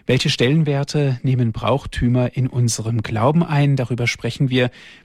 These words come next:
mit Herrn Domherr Andreas Fuchs. Er ist der Regionalgeneralvikar für Graubünden. Aus Chur in der Schweiz ist er uns jetzt zugeschaltet. Herr Pfarrer Fuchs, gerne möchte ich jetzt auf den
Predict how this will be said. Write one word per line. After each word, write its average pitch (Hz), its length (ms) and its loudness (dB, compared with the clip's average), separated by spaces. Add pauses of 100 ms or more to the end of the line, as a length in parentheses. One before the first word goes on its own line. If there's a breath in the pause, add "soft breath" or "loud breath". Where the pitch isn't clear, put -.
mit - 240 -2
Herrn 110 220 2
Domherr 127 580 2
Andreas 107 540 -2
Fuchs. - 260 0
Er - 60 -4
ist 135 140 0
der 135 100 -2
Regionalgeneralvikar 127 1600 0 (440 soft breath)
für 110 360 -2
Graubünden. 110 840 -4 (540 loud breath)
Aus - 320 -2
Chur 226 260 2
in 143 80 -2
der 131 80 0
Schweiz - 560 -2
ist - 220 -6
er - 100 -2
uns 120 240 -2
jetzt - 320 -4
zugeschaltet. 139 680 0 (400 loud breath)
Herr 143 100 -10
Pfarrer 120 220 -4
Fuchs, - 400 -4 (220)
gerne 139 200 0
möchte 143 220 0
ich 143 100 -6
jetzt - 380 -2
auf 127 160 -4
den 127 360 2